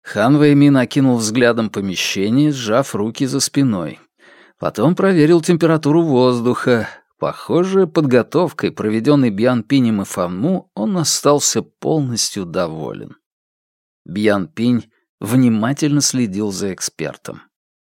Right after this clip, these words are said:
«Если нужно что-то еще, только скажите.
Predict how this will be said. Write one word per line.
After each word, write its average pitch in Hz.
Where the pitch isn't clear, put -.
«Если 185
нужно 233
что-то 185
еще, 131
только 147
скажите. 165